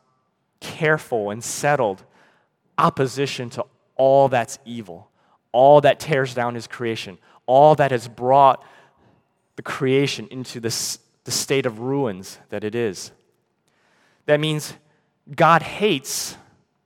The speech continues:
sexual abuse. God hates the things that Harvey Weinstein and others have done. He, he hates it because it's evil.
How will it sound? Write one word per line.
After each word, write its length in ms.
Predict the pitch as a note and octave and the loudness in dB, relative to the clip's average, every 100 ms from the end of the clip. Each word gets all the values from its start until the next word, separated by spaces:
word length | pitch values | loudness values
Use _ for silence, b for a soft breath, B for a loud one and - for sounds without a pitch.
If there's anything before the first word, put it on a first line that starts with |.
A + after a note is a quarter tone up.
| _ | _
sexual 500 | - - D#3 - D#3+ | -4 0 0 -2 -2
abuse. 300 | C#3+ C3 D3 | -4 -2 -2
God 180 | - E3 | 4 4
hates 560 | - G#3 G3+ - - _ b b b b | 4 0 0 -2 -12 _ b b b b
the 60 | D#3 | -2
things 240 | F3 E3 | 0 4
that 120 | D3+ | 4
Harvey 340 | C#3+ D#3 D#3 D3+ | 6 8 6 4
Weinstein 580 | C#3 C#3+ D3+ - C#3 B2+ | 2 4 2 -2 -4 0
and 100 | C3 | 4
others 340 | D3+ C3+ - | 6 4 0
have 220 | C#3 B2 | -2 -2
done. 280 | A#2+ D#3+ B2+ B B | 4 4 4 B B
He, 220 | - F#3 - - | -6 -6 -4 -2
he 240 | E3 F3+ | 0 0
hates 240 | C3+ C4 | 0 0
it 60 | E3+ | -2
because 260 | D3 G3+ G3+ | -2 2 2
it's 160 | G#3 - | 2 -4
evil. 500 | G3 A#3+ C#4 B2+ E2 | -8 -6 -6 -6 -10